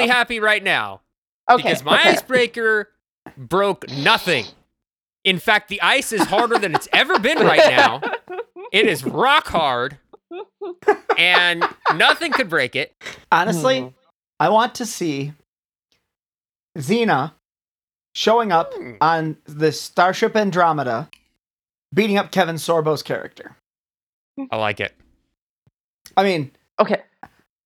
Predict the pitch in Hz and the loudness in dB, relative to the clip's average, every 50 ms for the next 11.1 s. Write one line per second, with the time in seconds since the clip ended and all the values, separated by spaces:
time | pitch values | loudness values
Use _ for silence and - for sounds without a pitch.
0 | _ - 214 294 330 320 - 269 269 254 - - 233 202 190 214 220 220 196 - | _ 2 2 2 2 0 0 0 0 0 0 -4 -2 -2 0 -2 -2 -4 -4 -2
1 | - 180 - - 175 170 - - - - - 202 190 233 254 262 254 - - 226 | -2 -2 0 0 0 0 0 0 -2 -2 0 2 2 2 2 0 -2 0 0 0
2 | 196 - 202 220 220 240 226 202 180 170 175 175 180 180 170 160 - - - - | 0 0 -2 -4 -2 -2 0 2 2 2 2 2 0 -2 -4 -8 -12 -18 -12 -8
3 | 160 165 180 170 156 156 151 151 - - - 143 160 180 196 196 196 190 - - | -6 -6 -6 -6 -6 -6 -6 -6 -4 -2 -2 -2 0 0 -2 -2 -2 -4 -4 -6
4 | - 156 135 127 127 127 - _ _ _ _ _ _ _ _ _ _ - 160 151 | -4 -4 -2 -2 -4 -6 -8 _ _ _ _ _ _ _ _ _ _ -4 -4 -2
5 | 147 139 131 120 - - _ _ _ _ _ _ _ _ _ _ _ _ _ _ | -4 -4 -6 -8 -10 -12 _ _ _ _ _ _ _ _ _ _ _ _ _ _
6 | _ _ _ _ _ - 131 - - - - 151 135 123 120 113 98 87 - - | _ _ _ _ _ -2 -2 -2 -2 -2 -2 0 0 0 0 -2 -4 -8 -10 -10
7 | _ - 123 135 131 127 123 - - 113 110 110 104 98 104 98 92 101 131 185 | _ -2 -2 0 0 0 -2 0 -2 -2 0 -2 -2 -4 -6 -6 -4 -2 -2 -2
8 | 202 - 220 196 165 - 190 185 165 160 - - 170 160 143 156 151 139 131 120 | -2 -2 -2 -4 -2 -2 -2 -2 -2 -2 -4 -4 -4 -2 -2 -2 -2 -2 -2 -4
9 | 110 127 127 131 - 127 123 117 110 107 123 123 113 110 104 101 98 95 110 120 | -4 -4 -4 -4 -4 -4 -4 -4 -4 -4 -4 -2 -2 -2 -4 -4 -4 -4 -4 -4
10 | - - 131 123 117 117 113 107 110 107 107 120 135 147 165 180 - - - - | -4 -4 -4 -4 -4 -4 -6 -4 -2 -2 0 0 0 0 -2 -4 -4 -8 -10 -12
11 | - | -14